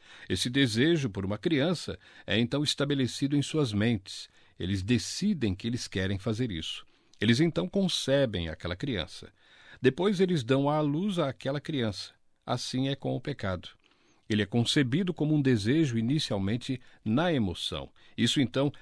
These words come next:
é justificado na mente, concebido na vontade e trazido à existência no comportamento. Essa é a sequência. A palavra gerar o pecado, você vê, é a palavra ticto. Isso significa dar à luz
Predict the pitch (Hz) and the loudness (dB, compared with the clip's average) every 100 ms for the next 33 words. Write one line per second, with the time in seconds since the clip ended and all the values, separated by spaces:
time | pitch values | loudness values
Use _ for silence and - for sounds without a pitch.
0 | - 107 90 143 - - - - 85 80 | -4 -2 0 0 -2 -4 -4 -4 -4 -2
1 | 107 165 120 156 - - - 127 143 - | -2 0 0 0 -6 -18 -4 0 0 0
2 | 107 92 90 90 107 151 156 - 104 110 | -2 -2 -4 -4 -2 -2 -2 -2 -2 -2
3 | 123 - _ 180 - 160 104 113 117 104 | -4 -16 _ -8 -2 -2 0 -2 0 0
4 | 104 107 110 - 127 143 151 139 _ 120 | 0 -2 -4 -2 -2 -2 -4 -6 _ 0
5 | 135 120 107 113 110 127 107 82 - - | 0 -2 -4 -2 -4 -2 -2 -4 -10 -20
6 | - _ _ 101 160 - 175 - 82 98 | -20 _ _ 0 0 0 -6 -6 -6 -6
7 | 78 - - - - _ _ - - - | -6 -8 -16 -18 -20 _ _ -20 -20 -20
8 | - - - - - _ _ _ _ _ | -20 -20 -20 -20 -20 _ _ _ _ _
9 | - 165 180 185 196 196 - 104 135 131 | -2 2 4 4 2 0 0 0 2 2
10 | 156 165 107 85 - 113 90 76 - 101 | 2 2 0 -2 0 0 0 -4 -12 -6
11 | - 117 87 82 120 117 123 123 120 139 | -2 -2 -2 -4 0 0 0 0 0 -2
12 | 143 - _ _ _ _ - 214 - - | -4 -8 _ _ _ _ -2 -2 -2 -10
13 | 71 71 - - - _ _ - 160 208 | -12 -12 -20 -20 -20 _ _ -2 0 0
14 | 202 170 143 180 156 104 90 117 170 180 | -2 -2 -2 0 0 -2 0 0 2 2
15 | 117 85 90 139 190 - - - | 0 -2 -2 -2 -4 -8 -14 -16